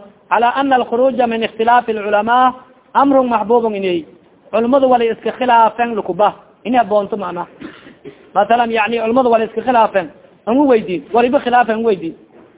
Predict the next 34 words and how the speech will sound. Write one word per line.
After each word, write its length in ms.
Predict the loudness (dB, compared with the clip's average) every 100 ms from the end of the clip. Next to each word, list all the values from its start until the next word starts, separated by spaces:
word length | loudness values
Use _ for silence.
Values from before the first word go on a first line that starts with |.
| -20 -20 -6
Yani, 300 | -4 -2 -2
khilaaf 380 | 2 4 2 2
hay 280 | 2 2
u 100 | 0 -4 -4
weydiin. 320 | -4 -6 -8 -12
Ku 80 |
tabto 320 | -4 -2 -2 -4
fayle, 280 | -4 -2
waliba 300 | 0 0 0
khilaaf 300 | -2 0 0 0
ka 60 |
jaro, 260 | 0 2 2 -2 -12
ku 100 | -10
tabto, 280 | -2 -2 -2
macna. 260 | -8 -8 -8 -10 _ _ -4
Ma 120 | -2
li'annahu 400 | 0 0 2 2 2
ab'adu 320 | 0 -4 -2
an 140 | -2 -2
shubha, 320 | -6 -2 -2 -2
shubha 180 | -6 0
kaasa 280 | 0 2
ku 80 | -4
dheer. 180 | -2 -4 -6 _ _ _ _
Laakin 220 | -2 0 0
wal 100 | -2
khilaaf 300 | 0 0 0
ka 60 |
jar, 180 | -4 -2
masalan, 320 | -2 2 2
ma 80 | 2
ku 100 | -2
gaad, 220 | 0 0
masalan. 380 | -2 -2 -2 -2